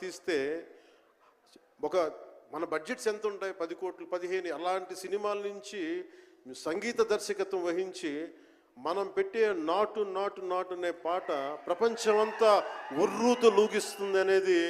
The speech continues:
తెలియజేశారు కీరవాణి గారు. అలాంటి కీరవాణి గారు, నేను ఈ సినిమాని ఎన్నిసార్లు చేసే పరిస్థితుల్లో నిజంగా ప్రతిసారి నాకు నిరుత్సాహం ఉండేది. ఏం సి-, నాకేదో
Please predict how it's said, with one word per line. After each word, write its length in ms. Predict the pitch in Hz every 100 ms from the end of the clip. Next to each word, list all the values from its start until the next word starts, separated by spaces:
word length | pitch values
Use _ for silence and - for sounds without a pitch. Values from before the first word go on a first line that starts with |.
| 170 - - - -
తెలియజేశారు 500 | 185 196 196 196 -
కీరవాణి 380 | 175 175 165 147 113
గారు. 140 | - - - _ _ _ _ - - - - _ _ -
అలాంటి 380 | 151 208 226 220 -
కీరవాణి 480 | 214 233 233 233 226 214
గారు, 220 | 214 208 185
నేను 140 | 185 170 147 160
ఈ 20 | 156
సినిమాని 560 | 208 240 254 233 196 170 220 226 - - _ _ _ _ _ _ _ _ _ _ _ 269
ఎన్నిసార్లు 760 | 214 269 240 - 226 247 240 233 233 208 - _ _ _ _ _ _ _ _ _ _ _ _
చేసే 220 | 202 226 240 208
పరిస్థితుల్లో 520 | 208 226 220 208 202 175
నిజంగా 380 | 170 247 240 226 208
ప్రతిసారి 600 | 190 240 220 233 226 226 214
నాకు 140 | 180 185
నిరుత్సాహం 500 | 226 - 240 220 214
ఉండేది. 220 | 196 160 156
ఏం 80 | 233 220 -
సి-, 320 | 170 180 156
నాకేదో 280 | 160 180 254